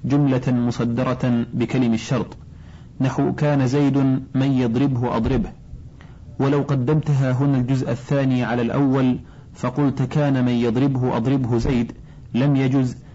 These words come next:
لأنه ولي أداة الشرط المؤثرة في الجملة. وأما قولك: "علمت أيهم زيد"، وعلمت أزيد في الدار أم عمرو، فقد ذكرنا الاعتذار عنه في باب المبتدأ.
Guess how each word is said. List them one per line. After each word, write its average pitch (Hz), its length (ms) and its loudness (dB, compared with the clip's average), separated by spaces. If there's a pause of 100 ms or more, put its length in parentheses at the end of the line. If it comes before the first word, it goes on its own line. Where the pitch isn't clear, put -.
(180)
لأنه 131 680 2
ولي 135 420 2
أداة 127 280 0
الشرط 127 480 -4 (200)
المؤثرة 123 600 -2
في 123 140 -4
الجملة. 123 720 0 (580)
وأما 135 420 0
قولك: 131 800 0
"علمت 131 400 0
أيهم 123 520 0
زيد"، 127 300 2 (540)
وعلمت 123 500 0
أزيد 127 520 2
في 123 140 -2
الدار 120 500 0
أم 117 120 -2
عمرو، 143 260 0 (500)
فقد 135 360 -2
ذكرنا 127 360 0
الاعتذار 117 580 0
عنه 113 340 0
في 113 220 0
باب 110 240 0
المبتدأ. 107 640 -2